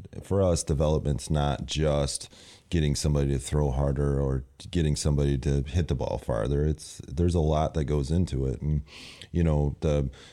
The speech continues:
development is, is team-based as well, and, and the individuals make up the team. But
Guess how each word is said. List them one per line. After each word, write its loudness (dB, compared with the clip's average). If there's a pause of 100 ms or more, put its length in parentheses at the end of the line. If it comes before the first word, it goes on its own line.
(140)
development 2
is, 0
is 2
team-based 0 (100)
as 0
well, 2
and, 0
and 2
the -2
individuals 2
make 2
up 0
the -4
team. -2
But 0